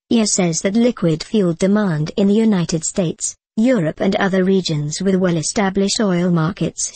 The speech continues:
seems to have peaked because years of high oil prices have prompted energy efficiency efforts and fuel switching. The U S forecast is hardly good news for leaders of the one hundred plus nations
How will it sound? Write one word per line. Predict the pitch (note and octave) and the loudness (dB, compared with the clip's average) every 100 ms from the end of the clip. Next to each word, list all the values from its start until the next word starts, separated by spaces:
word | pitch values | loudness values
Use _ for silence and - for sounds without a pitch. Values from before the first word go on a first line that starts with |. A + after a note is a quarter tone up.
| - | -2
seems | G3+ G3 | 0 0
to | G3+ | 0
have | G3+ - | -2 -2
peaked | C4 F#3 - - | -2 -2 -4 -10
because | - B3 F#3+ | -2 0 0
years | F#3+ F#3 F#3+ | 2 0 -2
of | |
high | - G#3+ A3+ | -2 -2 0
oil | A#3+ A#3 F#3 - | 2 2 0 -2
prices | E3 D3 D3+ - E3 F3 | -6 -4 -4 -2 -2 -2
have | G#3 - | -6 -4
prompted | - G#3 - G3+ A3+ | -2 -2 -2 -2 0
energy | A3 G3+ A#3+ | 0 2 0
efficiency | G#3+ - D#4 F3 - - G#3+ | 0 -2 0 -2 -2 -2 0
efforts | A#3+ - F3 - | -2 -2 -4 -4
and | G3 F#3+ | -2 -4
fuel | - A#3 G3 | 0 0 0
switching. | F#3 - F#3+ - D#3 E3+ _ _ _ _ | -2 -4 -4 -2 -2 -4 _ _ _ _
The | - A#3 D4+ | 2 4 4
U | |
S | C4 F#3+ | 4 0
forecast | - A3+ F3 - D#3+ D#3 - | -2 -2 -2 -2 -4 -2 -4
is | F3+ | -4
hardly | G#3 A3 B3 C4 B3 | -2 -2 0 -2 -2
good | A3+ G3 | -2 0
news | G3+ G3+ F3+ D#3 | 2 2 2 -2
for | - | 0
leaders | G#3+ A3+ G3 D#3+ D#3+ | 2 4 2 0 -4
of | E3+ | -2
the | F#3 | -2
one | F#3 G3 A3 | 2 2 2
hundred | G#3 G#3 G3 - | 2 0 0 0
plus | C#4+ C#4 A3 | -2 0 0
nations | G3+ F#3 E3 D#3+ F3+ | 0 0 0 -2 -4